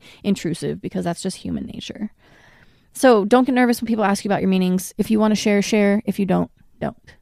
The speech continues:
Man, I had a lot to talk about when it comes to tattoos today. Who knew this would be such an expansive topic? Well, I mean, I kinda did. Let's do a shout out. I have a lot of new patrons, so are you guys ready for this? I don't know if you're ready for this.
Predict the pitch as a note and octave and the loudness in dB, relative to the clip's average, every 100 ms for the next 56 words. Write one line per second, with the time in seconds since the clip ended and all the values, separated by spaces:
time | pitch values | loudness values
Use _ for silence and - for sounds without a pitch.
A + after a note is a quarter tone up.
0 | _ _ _ _ _ _ _ _ - - | _ _ _ _ _ _ _ _ -20 -20
1 | - - - _ F#3 A#3+ F3+ G#3+ A3 C3+ | -20 -20 -20 _ 0 0 2 2 2 2
2 | G3 G3+ - - G3 G#3 D#3+ B2 D#3+ - | 2 2 0 -4 -2 -2 -2 -4 -6 -4
3 | F#3+ F#3 F#3 - - A3+ - - F3+ C4 | -4 -4 -8 -6 -2 0 -2 -10 0 4
4 | C#4 G#3 B3+ F3+ - - - A3+ - - | 6 8 6 4 -2 -10 -8 -6 -6 -10
5 | - - - B3+ A#3+ F3+ - - - - | -14 -14 -4 -4 -2 -6 -6 -8 -10 -6
6 | - - - - G3 - _ _ - - | -4 -4 -6 -6 -8 -12 _ _ -16 -12
7 | - - G2+ G#3 _ _ _ - - F4 | -12 -12 -14 -16 _ _ _ -20 -6 0
8 | F#4 - F#4+ F4 F#4+ F4 B3+ F3+ - - | 2 6 4 6 6 8 8 6 2 -14
9 | - _ _ _ A3 D4+ A4 A#3 F#3+ F#3+ | -18 _ _ _ -2 0 2 2 0 0
10 | G3+ F3+ A#3 A#3 - A3+ - - - _ | -4 -2 -6 -6 -12 -12 -12 -12 -14 _
11 | F#3+ F#3+ G#3+ A#3+ E4+ E4 A3 D3 - - | -4 0 0 2 2 4 2 0 -4 -16
12 | - _ _ _ - - - - - - | -18 _ _ _ -8 -8 -8 -14 -20 -20
13 | - - - - - | -20 -20 -20 -20 -20